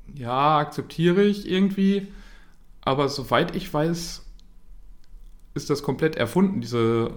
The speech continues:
Szene. Und da denke ich mir dann so, hätte nicht sein müssen. Also es macht für mich diesen eigentlich recht ziemlich realistischen Kriegsfilm dann doch wieder so ein bisschen kaputt.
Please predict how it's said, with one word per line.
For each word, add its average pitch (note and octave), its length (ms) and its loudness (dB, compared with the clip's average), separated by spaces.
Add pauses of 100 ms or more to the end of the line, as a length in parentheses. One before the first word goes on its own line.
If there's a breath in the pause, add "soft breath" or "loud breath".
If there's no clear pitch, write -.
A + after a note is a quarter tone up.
Szene. C3+ 420 0
Und A#2+ 180 -4 (180)
da C3 180 6
denke D3 180 0
ich C#3+ 40 -4
mir D3 120 0
dann C#3 160 0
so, C3 320 -2 (760 loud breath)
hätte - 240 2
nicht D#3+ 160 2
sein A#2+ 280 4
müssen. A2 280 -2
Also A#2 180 -4
es A#2+ 120 -8
macht C3 380 -4
für D#3 80 0
mich D3 200 -2
diesen B2+ 540 -2 (560 soft breath)
eigentlich F3 640 2 (460 soft breath)
recht D#3+ 280 2
ziemlich F#3+ 260 4
realistischen E3 840 4 (180)
Kriegsfilm D#3 520 -2
dann C3 160 2
doch C3+ 180 -2
wieder B2 160 0
so A2+ 80 -6
ein A2 120 -6
bisschen G#2+ 480 -2 (160)
kaputt. - 380 -10